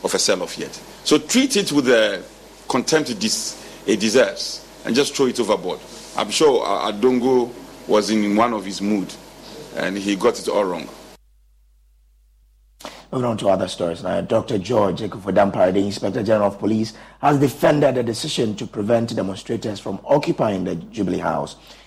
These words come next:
Speaker 2: He explained that the previous demonstration in twenty fourteen by Occupy Ghana was only a name but not directed at the Jubilee House and therefore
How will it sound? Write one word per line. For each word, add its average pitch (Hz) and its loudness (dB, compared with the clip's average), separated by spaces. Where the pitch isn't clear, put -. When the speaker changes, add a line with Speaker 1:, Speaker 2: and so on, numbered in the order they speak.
Speaker 2:
He 131 6
explained 127 4
that 120 4
the 107 -2
previous 120 2
demonstration 110 -2
in 110 -6
twenty 113 0
fourteen 110 -4
by 101 -4
Occupy 110 0
Ghana 120 0
was 127 6
only 170 4
a 147 0
name 139 2
but 131 0
not 123 2
directed 127 2
at 107 -2
the 110 -2
Jubilee 135 2
House 101 -4
and 113 -4
therefore 117 2